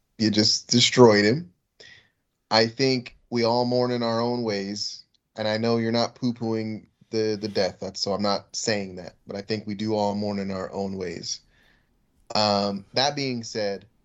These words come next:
this, this is, this is business, and I ultimately think what would be good business for United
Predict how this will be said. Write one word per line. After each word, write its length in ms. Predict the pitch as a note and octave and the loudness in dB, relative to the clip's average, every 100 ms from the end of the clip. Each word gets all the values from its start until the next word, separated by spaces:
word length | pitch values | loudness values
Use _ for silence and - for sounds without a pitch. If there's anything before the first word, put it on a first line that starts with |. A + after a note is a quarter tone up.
| _ _ _ _ | _ _ _ _
this, 240 | D3 D#3+ - | -6 -6 -6
this 300 | D3 D#3 A#2+ | -8 -6 -8
is, 460 | A2+ G#2 - - _ - | -8 -8 -12 -16 _ -8
this 200 | C3 C3 | -8 -6
is 160 | A2+ G2 | -10 -6
business, 640 | A2+ G2+ F#2+ G2+ - - _ _ | -6 -6 -10 -12 -12 -14 _ _
and 480 | A#2+ A#2 G#2+ G#2 A#2 _ _ _ _ _ - - | -4 -2 -2 -6 -10 _ _ _ _ _ -20 -10
I 140 | G#2+ - | -8 -2
ultimately 580 | B2 C#3 C3+ A#2+ A2 G#2 | 0 0 -2 -4 -4 -6
think 480 | - G#2 G2+ G2 - _ _ - | -6 -6 -6 -12 -20 _ _ -8
what 160 | A#2+ | -4
would 140 | A2+ A2 | -4 0
be 120 | B2 | 0
good 280 | B2 A2+ - | 0 -2 0
business 360 | A#2+ A2 A2 | -2 -2 -6
for 220 | - A#2 A2 | -6 -2 -2
United 640 | G#2 G#2 A#2+ A2+ G2+ G2 | -2 0 2 0 -2 -10